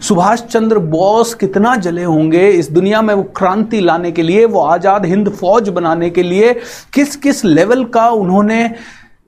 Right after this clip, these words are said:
प्रॉब्लम सही होगी। Can you imagine this? हम और आप सिर्फ बातें कर सकते हैं, you know, वीर सावरकर की स्टोरीज हम सुनाते थे,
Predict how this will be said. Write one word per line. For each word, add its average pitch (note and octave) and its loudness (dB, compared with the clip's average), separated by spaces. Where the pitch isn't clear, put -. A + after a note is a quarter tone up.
प्रॉब्लम G#3 0
सही G3+ 2
होगी। G3 0
Can G#3+ -4
you G#3+ 0
imagine F#3 -2
this? - -10
हम A3+ 2
और B3+ 0
आप B3+ 0
सिर्फ D#4 -4
बातें A3 -2
कर A#3+ -2
सकते A#3+ -4
हैं, - -10
you A#3 4
know, C4 2
वीर B3 2
सावरकर A#3+ 0
की B3 -2
स्टोरीज A#3+ 0
हम A#3 2
सुनाते A3 2
थे, A3+ 0